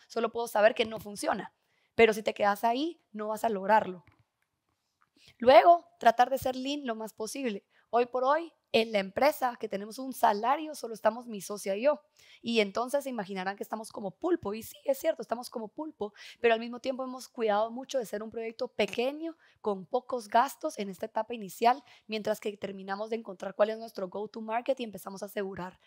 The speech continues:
revenue. Además, buscamos hacer outsource, porque sí sabemos que si yo, yo quisiera tener un buen equipo de marketing ahorita tendría que pagar mucho,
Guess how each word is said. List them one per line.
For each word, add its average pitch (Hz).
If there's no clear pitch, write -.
revenue. 180
Además, 214
buscamos 220
hacer 208
outsource, 254
porque 196
sí -
sabemos 240
que 233
si 202
yo, 196
yo 208
quisiera 254
tener 208
un 214
buen 247
equipo 247
de 240
marketing 233
ahorita 214
tendría 196
que 196
pagar 190
mucho, 247